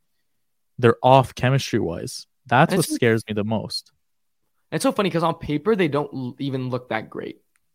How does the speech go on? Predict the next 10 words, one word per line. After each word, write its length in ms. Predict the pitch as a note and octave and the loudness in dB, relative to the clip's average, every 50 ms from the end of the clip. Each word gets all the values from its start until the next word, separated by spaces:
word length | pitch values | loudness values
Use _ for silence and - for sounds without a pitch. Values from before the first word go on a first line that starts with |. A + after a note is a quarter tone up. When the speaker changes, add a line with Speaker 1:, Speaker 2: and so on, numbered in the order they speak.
| _ _ _ _ - | _ _ _ _ 2
Speaker 1:
That's 220 | C#3+ D3 - - | 2 2 2 2
the 80 | - E3+ | 0 0
thing, 300 | - - A3 A#3 D#3+ A#2 | 2 4 4 4 2 2
right? 300 | A2 G#2+ C#3 G3+ A3+ G3+ E3 - _ _ _ _ _ _ _ _ _ _ _ _ _ _ _ _ _ _ _ _ _ _ _ _ _ _ - - _ _ _ _ _ _ _ _ | 2 2 4 2 2 0 -4 -12 _ _ _ _ _ _ _ _ _ _ _ _ _ _ _ _ _ _ _ _ _ _ _ _ _ _ -20 -20 _ _ _ _ _ _ _ _
Speaker 2:
But, 320 | - B2+ B2 - - _ - - - - - _ | -4 -4 -4 -4 -8 _ -20 -20 -20 -20 -2 _
but 80 | - G#3 | 6 6
again, 280 | G#3+ D3 F3+ E3+ D#3+ D#3+ | 8 8 8 6 6 6
you 100 | E3 E3+ | 4 6
know, 180 | E3 E3 E3+ | 6 6 6
like, 340 | E3 D#3+ D3+ C#3+ C#3 - - | 6 6 4 2 0 -6 -16